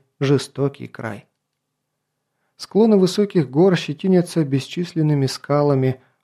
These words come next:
острыми как пики. Бездонные пропасти дышат ледяной чернотой, скалясь меж этими пиками. Узкие речушки,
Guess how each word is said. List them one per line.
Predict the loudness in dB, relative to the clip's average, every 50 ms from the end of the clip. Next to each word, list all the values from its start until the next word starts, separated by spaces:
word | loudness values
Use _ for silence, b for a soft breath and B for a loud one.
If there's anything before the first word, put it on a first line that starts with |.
| _ -2
острыми | 0 0 0 0 -2 -2 -2 0 0 0
как | -2 -2 -4 -6 -8 -8
пики. | -6 -6 -6 -6 -6 -10 -14 -16 -16 _ _ _ _ _ _ _ _ _ _ _ _ _ -4
Бездонные | -2 -2 0 0 -2 -4 -4 -4 -4 -6 -8
пропасти | -4 0 0 0 0 0 -4 -12 -14 -14 -16 -18 -18 -18 _ _ -8
дышат | -4 -2 -2 0 0 -4 -4 -2
ледяной | -2 -2 0 0 0 0 0 -2 -2
чернотой, | -2 -2 0 0 0 -2 -2 -2 -2 0 0 -2 -4 b b b b b b b
скалясь | _ -20 -8 -4 -4 -2 -2 -2 -4 -4 -4 -2
меж | -4 -4 -2 -4
этими | -4 -4 -4 -6 -8 -10 -10
пиками. | -10 -8 -8 -10 -8 -10 -12 -14 -14 -14 -18 -20 _ _ _ _ _ _ _ _ _ _ _ _ _ _ _ _ -6
Узкие | -4 -4 -4 -4 -2 0 0
речушки, | 2 0 0 -2 -2 -2 -2 -2 -4 -8 -14 -18 -18